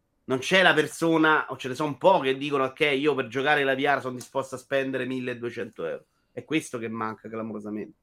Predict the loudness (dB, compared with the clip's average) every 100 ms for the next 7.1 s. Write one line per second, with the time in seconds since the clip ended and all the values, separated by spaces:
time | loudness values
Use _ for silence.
0 | _ _ _ _ _ _ _ _ _ _
1 | _ -20 _ -8 -2 -2 -2 -4 -2 0
2 | 2 2 0 -2 -2 0 0 0 -4 -4
3 | -8 -8 -2 0 0 -2 0 4 4 2
4 | 0 2 2 2 4 6 6 2 -2 0
5 | 2 2 0 2 2 2 -2 -2 0 2
6 | 4 6 6 6 4 4 0 0 0 2
7 | 2